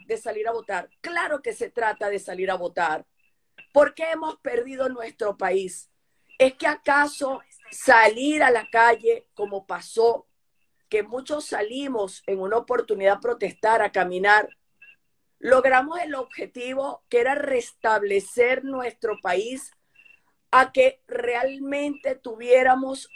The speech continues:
otro presidente de la República distinto? Cuando salíamos a la calle estábamos pidiendo elecciones, nos dieron las elecciones y entonces ya no nos gustaban esas elecciones. Salieron a decir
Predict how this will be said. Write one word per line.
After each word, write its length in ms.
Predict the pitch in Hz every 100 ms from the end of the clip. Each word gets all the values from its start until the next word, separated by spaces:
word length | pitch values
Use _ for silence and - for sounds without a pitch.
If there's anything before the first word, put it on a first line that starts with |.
| -
otro 500 | 262 277 269 269 262
presidente 680 | 254 247 233 208 226 233 262
de 60 |
la 120 | 262 240
República 600 | 214 - 226 247 254 233
distinto? 680 | 226 - 285 254 - 160 _ _ _ -
Cuando 280 | 240 233 226
salíamos 600 | 294 220 233 277 311 320
a 60 |
la 160 | 302 285
calle 360 | 294 269 247 269
estábamos 460 | - 220 233 269 -
pidiendo 460 | 269 262 240 240
elecciones, 1000 | 277 294 - 269 247 190 170 156 - - _ _ _ _ _ _ _ _ _ _
nos 280 | 254 262 269
dieron 320 | 262 247 294
las 180 | 311 320
elecciones 760 | 285 - - 285 262 233 233 262 - _ _ _
y 80 | 240
entonces 360 | 254 233 269 262
ya 140 | 254
no 140 | 247 262
nos 160 | 262
gustaban 500 | 196 - 202 202 226
esas 260 | 214 220 214
elecciones. 720 | 202 185 - 180 160 151 170 _ _ _ _ _ _
Salieron 680 | - 277 262 269 277 269 302
a 80 | 311
decir 500 | 294 277 - 269 254